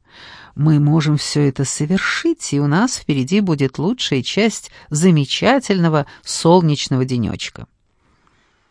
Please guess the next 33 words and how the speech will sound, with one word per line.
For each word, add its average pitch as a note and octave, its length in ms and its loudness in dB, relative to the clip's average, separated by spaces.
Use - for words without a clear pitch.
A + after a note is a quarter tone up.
«Вы D3+ 200 0
привели G3 440 0
хороший A#3+ 460 0
довод, C#4+ 300 -2
госпожа», C3 480 -2
сказала C#3 440 -2
я, G3+ 280 0
после A#3 300 2
чего G#3 240 2
встала B3+ 420 2
и A#3+ 60 4
начала G3 380 4
убирать E3 340 2
со D#3 120 -4
стола. - 380 -2
Однако D#4 380 2
разум D#3+ 400 4
подсказывает, F#3+ 680 0
что - 200 -4
лучше F#3 300 -2
бы E3+ 100 0
я D#3+ 180 2
провела D3+ 360 0
в - 100 -16
постели A#3+ 480 -2
ещё G3 280 0
часик, - 920 -4
а G#3 160 4
потом F#4 380 2
предвкушала B3+ 720 0
все - 240 -2
эти D#3+ 160 -6
вещи. - 440 -6